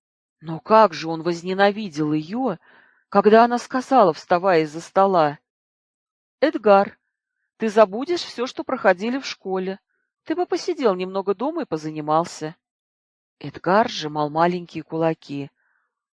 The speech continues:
Опять она унижает его перед другом,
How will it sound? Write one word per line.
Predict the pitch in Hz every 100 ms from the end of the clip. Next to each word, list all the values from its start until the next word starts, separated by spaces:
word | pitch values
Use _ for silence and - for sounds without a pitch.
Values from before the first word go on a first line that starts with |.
| -
Опять | 220 - 294 247 202
она | 170 175
унижает | 175 185 214 214 220 170
его | 190 202 196
перед | 196 202 196
другом, | 240 214 147 156